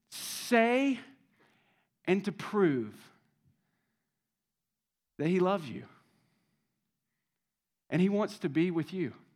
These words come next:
He wants to dwell with us. But more about that next week. So how do we respond?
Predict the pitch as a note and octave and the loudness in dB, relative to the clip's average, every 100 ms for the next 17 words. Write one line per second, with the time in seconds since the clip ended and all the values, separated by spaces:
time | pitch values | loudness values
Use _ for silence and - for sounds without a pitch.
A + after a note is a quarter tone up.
0 | _ _ _ _ _ _ _ _ _ _ | _ _ _ _ _ _ _ _ _ _
1 | _ _ _ _ _ _ _ - G3+ G3 | _ _ _ _ _ _ _ -2 2 2
2 | F#3 - E3+ C#3+ D#3 D3+ A#2 A2+ - _ | 0 -4 -4 0 2 2 0 -8 -12 _
3 | _ _ _ - C#3+ C#3+ G#2 - - _ | _ _ _ -10 -4 -4 -4 -8 -18 _
4 | _ _ _ _ _ _ _ _ _ _ | _ _ _ _ _ _ _ _ _ _
5 | _ _ _ _ _ - - D3 D#3+ - | _ _ _ _ _ -20 -2 4 4 2
6 | E3+ F3 F3+ G3 F3 D#3+ D#3+ D3+ D3 C3 | -8 -4 2 4 6 4 4 0 -2 -4
7 | A#2 - - _ _ _ _ _ _ _ | -6 -8 -18 _ _ _ _ _ _ _
8 | _ _ _ - - - E3+ E3 G3+ A3 | _ _ _ -20 -20 -2 2 6 6 4
9 | G#3+ G3 - C#3+ G#2+ | 0 0 2 0 0